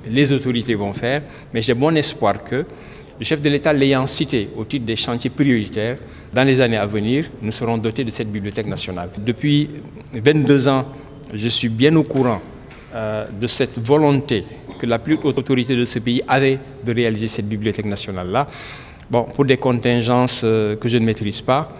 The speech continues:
nous ne l'avons pas encore eu, mais tout indique que désormais, il y a une forte volonté politique qui est là et qui nous permettra certainement, euh, de disposer de cette, euh,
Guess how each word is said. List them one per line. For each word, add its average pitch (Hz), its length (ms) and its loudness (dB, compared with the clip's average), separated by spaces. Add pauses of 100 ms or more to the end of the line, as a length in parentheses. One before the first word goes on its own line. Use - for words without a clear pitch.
(420)
nous 123 120 6
ne 139 60 8
l'avons 123 220 4
pas 113 160 2
encore 107 320 -4
eu, 131 180 -4 (480)
mais 110 140 0
tout 139 240 -6
indique 131 320 4
que 123 100 0
désormais, 117 520 4
il 117 80 -4
y 107 60 2
a 104 40 2
une 101 100 0
forte 147 360 -4
volonté 120 320 2
politique 110 460 -4 (360)
qui - 160 0
est 110 80 4
là 117 220 2 (340)
et 107 60 -4
qui 120 160 -2
nous 127 80 2
permettra 107 420 -2
certainement, 110 560 -6 (500)
euh, 104 540 -4 (220)
de 113 80 0
disposer 117 560 2
de 110 80 -4
cette, - 380 -4
euh, 104 320 -4